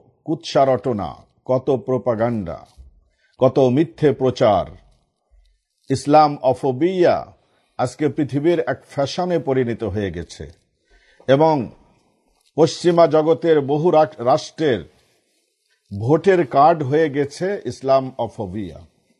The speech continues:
তারা যত চেষ্টা করছে, যত কুৎসা রটনা করছে, যত বেশি ইসলামের বদনাম করছে,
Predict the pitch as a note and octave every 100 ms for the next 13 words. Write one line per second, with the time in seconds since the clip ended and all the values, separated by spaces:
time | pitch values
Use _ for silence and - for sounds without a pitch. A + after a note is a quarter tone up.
0 | _ _ _ _ _ _ _ _ _ _
1 | B2 B2+ A2+ B2+ - F3 C#3+ C#3+ - C3
2 | C3 G#2+ - A#2 G2 B2 C#3 A#2+ C3+ -
3 | C#3 C#3 C3 C3 B2 A#2 A2+ - - F#2+
4 | C#2+ _ _ _ _ _ _ G2 A2 C#3
5 | - C#3 A#2 E3 F3+ F3+ C3+ C3 C3+ C3+
6 | B2+ B2 A#2+ G#2 A#2+ A#2+ G#2+ B2 - -
7 | D3 F#3